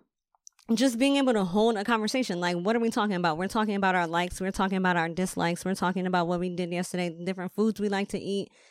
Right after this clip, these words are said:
Like, my addiction to ice cream. This is my favorite type of ice cream.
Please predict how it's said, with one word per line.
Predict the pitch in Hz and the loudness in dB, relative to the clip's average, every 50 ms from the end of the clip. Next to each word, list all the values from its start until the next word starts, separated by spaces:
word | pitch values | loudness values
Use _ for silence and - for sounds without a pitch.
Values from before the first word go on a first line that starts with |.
| _ _ _ - | _ _ _ -6
Like, | 180 185 185 180 - - _ - | -4 -2 -2 -4 -6 -10 _ -6
my | 196 190 185 190 196 | -2 0 0 2 2
addiction | 202 202 190 185 196 185 - - 208 196 190 | 2 0 0 -2 -4 -4 -4 -4 -2 -2 -2
to | - 185 - | -2 -2 -2
ice | - 175 185 185 - | 0 0 -2 -4 -4
cream. | - - 196 185 185 180 180 180 - _ _ _ _ _ _ _ _ _ _ _ _ _ | -4 -2 -2 0 0 -2 -2 -4 -6 _ _ _ _ _ _ _ _ _ _ _ _ _
This | - 175 160 202 208 - 220 | -8 -2 0 0 0 0 0
is | 202 180 | -2 0
my | 196 196 190 190 | 0 0 0 0
favorite | 190 - 202 196 185 180 190 - | 0 0 -2 -2 0 -2 -4 -4
type | - 202 190 190 - | -2 -2 -2 0 -2
of | 196 180 - | -4 -4 -4
ice | - 180 185 185 - - | -4 -4 -2 -4 -4 -6
cream. | - 185 180 180 175 170 170 170 | -4 -4 -2 -2 -2 -2 -4 -4